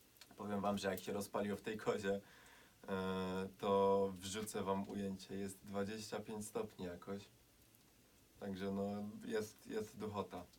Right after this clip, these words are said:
A ja zaraz wcinam,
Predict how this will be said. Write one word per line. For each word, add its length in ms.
A 120
ja 300
zaraz 340
wcinam, 560